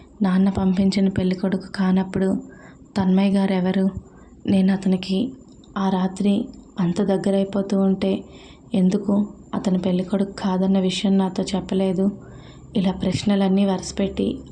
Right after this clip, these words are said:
ఆమె మీదకు దాడికి దిగాయి. ఒక్క ప్రశ్నకి కూడా ఆమె దగ్గర సమాధానం లేదు. ఎవరో ముక్కు మొహం తెలియని వ్యక్తికి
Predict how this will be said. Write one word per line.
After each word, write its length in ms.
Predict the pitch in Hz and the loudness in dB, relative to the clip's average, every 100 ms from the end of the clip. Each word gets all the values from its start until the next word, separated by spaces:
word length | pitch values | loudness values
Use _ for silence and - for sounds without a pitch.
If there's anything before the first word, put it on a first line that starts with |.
| - | -2
ఆమె 200 | 185 185 | 2 4
మీదకు 360 | 185 185 - | 2 2 0
దాడికి 420 | 185 190 185 190 180 | -2 0 -2 -2 -2
దిగాయి. 460 | 190 190 190 190 233 - - - - - - | 0 0 2 0 -2 -10 -20 -20 -20 -10 -6
ఒక్క 200 | - 208 | -4 -4
ప్రశ్నకి 520 | 196 190 - 196 196 | -2 -2 0 -2 -2
కూడా 360 | 208 196 190 190 196 - - 202 | -2 0 2 0 -2 -6 -8 0
ఆమె 180 | 185 185 | 2 2
దగ్గర 300 | 190 190 196 | 0 -2 -2
సమాధానం 680 | 196 185 185 190 196 196 | 0 0 2 0 2 2
లేదు. 360 | 190 185 185 - - - - - - - - | 2 0 0 -4 -6 -12 -20 -20 -20 -20 -4
ఎవరో 340 | 190 180 190 202 - - - | -2 0 0 0 -2 -8 -4
ముక్కు 280 | 196 - 190 | -4 -2 0
మొహం 340 | 196 185 202 | 2 2 0
తెలియని 420 | 190 185 190 190 | 0 0 2 2
వ్యక్తికి 500 | 185 185 - - 196 | 0 -2 -4 -4 -2